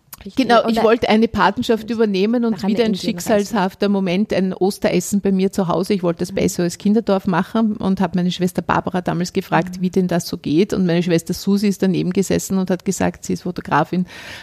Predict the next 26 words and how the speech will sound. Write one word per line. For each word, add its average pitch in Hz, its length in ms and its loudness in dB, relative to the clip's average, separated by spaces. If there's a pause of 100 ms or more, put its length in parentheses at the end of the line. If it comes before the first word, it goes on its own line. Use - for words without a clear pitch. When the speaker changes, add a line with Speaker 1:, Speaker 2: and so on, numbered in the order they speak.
(140)
Speaker 2:
dass 180 160 2
sie 190 100 0
gerade 170 380 2
eine 185 100 2
Frau - 200 0
aus 170 180 2
Kalkutta 190 500 0
kennengelernt 165 800 2
hat, 185 320 0 (120)
eine 170 140 0
Österreicherin, 180 720 0
die - 80 -4
sich 175 220 -6
dafür 175 300 0
so - 120 -2
einen 165 180 0
ganz 147 240 -2
kleinen 170 360 0
Verein 170 380 0
namens 170 440 -4
Zukunft - 360 -6
für 170 100 -2
Kinder 160 320 -2
engagiert. - 580 -4
Und - 240 -4
dann 160 300 0